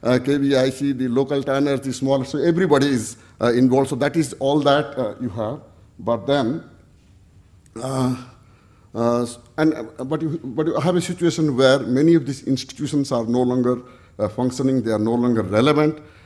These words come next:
uh, and even if, uh, e-, even if the local N G O who was sort of, uh, involved in this, there was also a sort of development of mistrust, uh, in terms of what kind of prices they were getting from the global market. So there are sort of crises relating to this,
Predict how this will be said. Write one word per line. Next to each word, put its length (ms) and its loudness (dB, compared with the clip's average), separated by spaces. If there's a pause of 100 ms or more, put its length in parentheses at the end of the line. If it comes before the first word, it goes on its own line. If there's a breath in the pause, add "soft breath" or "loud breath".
(160 loud breath)
uh, 300 0
and 360 -2
even 300 4
if, 300 2 (360 soft breath)
uh, 440 -2 (280)
e-, 220 -4
even 220 2
if 100 -2
the 80 0
local 400 0
N 140 2
G 100 -2
O 80 4
who 140 -4
was 280 0
sort 240 -4
of, 100 -14
uh, 200 -2
involved 340 2
in 140 0
this, 220 -6
there 180 -4
was 120 -4
also 420 -6
a 120 -2
sort 160 -8
of 40 -10
development 480 -4
of 180 -6
mistrust, 760 -2 (280 loud breath)
uh, 360 2
in 120 2
terms 260 -4
of 80 -4
what 200 -2
kind 160 -2
of 100 -6
prices 380 -6
they 80 -6
were 60 -4
getting 260 -8
from 220 -10
the 80 -10
global 280 -8
market. 380 -10 (280 soft breath)
So 80 -4
there 140 2
are 60 2
sort 180 -4
of 60 -16
crises 480 -4
relating 360 0
to 80 -6
this, 300 -6